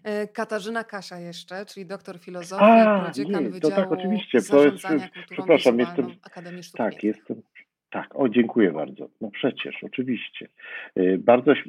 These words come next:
Speaker 2: chcieliśmy, żeby, mm, w jury był ktoś, kto nie zajmuje się, e, ani pisaniem, mm,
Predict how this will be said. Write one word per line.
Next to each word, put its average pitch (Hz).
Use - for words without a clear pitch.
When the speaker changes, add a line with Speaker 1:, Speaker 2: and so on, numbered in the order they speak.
Speaker 2:
chcieliśmy, 131
żeby, 110
mm, 98
w 95
jury 101
był 107
ktoś, 113
kto -
nie 104
zajmuje 107
się, -
e, 73
ani 82
pisaniem, 95
mm, 85